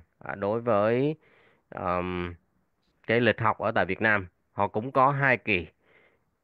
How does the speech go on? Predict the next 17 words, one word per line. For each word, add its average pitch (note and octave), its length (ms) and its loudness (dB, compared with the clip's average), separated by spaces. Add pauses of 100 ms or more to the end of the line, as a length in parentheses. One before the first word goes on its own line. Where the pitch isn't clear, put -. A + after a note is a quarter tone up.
(120)
bắt C#3+ 220 -4
đầu A2 220 2
từ A2 180 0
đầu G#2 200 2
tháng C#3 200 -4
chín C#3 440 -2
đến B2 260 -2 (100)
cuối D3 220 2
tháng D#3 240 0
một G2+ 260 2 (800)
và G2+ 360 0
kỳ G#2 600 0
bắt C3 220 -4
đầu G#2 220 2
từ F#2+ 180 -6
tháng C3 160 -6
hai A#2 360 2